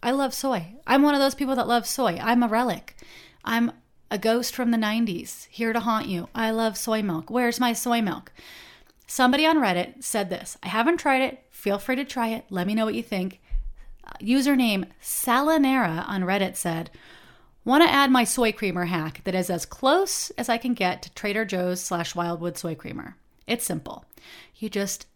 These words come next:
slowly simmer four cups of plain soy milk until it's reduced by half. Add a touch of honey or sugar and a touch of salt, and it's pretty great. You have to stir it and make sure it doesn't boil over, and it takes a long time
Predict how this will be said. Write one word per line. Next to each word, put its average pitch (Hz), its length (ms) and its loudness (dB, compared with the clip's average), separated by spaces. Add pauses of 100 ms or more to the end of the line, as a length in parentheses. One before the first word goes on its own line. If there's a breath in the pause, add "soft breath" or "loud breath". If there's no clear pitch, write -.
slowly 254 580 -4
simmer 175 420 -4
four 208 300 -2
cups 233 340 -4
of 190 120 -8
plain 208 240 -4
soy 180 240 -2
milk 170 260 -2
until 185 280 -4
it's 185 140 -8
reduced 185 380 -4
by 175 120 -4
half. - 540 -10 (480 loud breath)
Add 247 180 4
a 302 40 2
touch 269 260 -4
of 277 120 -4
honey 233 260 0
or 220 100 -4
sugar 175 500 -6 (100)
and 180 100 -4
a 180 60 -4
touch - 240 -6
of 170 80 -4
salt, 165 400 -6
and 185 80 -10
it's 190 100 -12
pretty 262 240 -4
great. 311 320 -2 (480 soft breath)
You 190 100 0
have 190 120 -2
to 185 80 -6
stir 202 300 0
it 294 280 -2
and 175 80 -4
make 165 140 -4
sure - 120 -8
it 170 40 -6
doesn't 170 240 -8
boil 165 260 -6
over, 190 420 -6
and 175 120 -10
it 170 80 -12
takes 202 240 -4
a 220 40 -2
long 233 220 2
time 247 420 0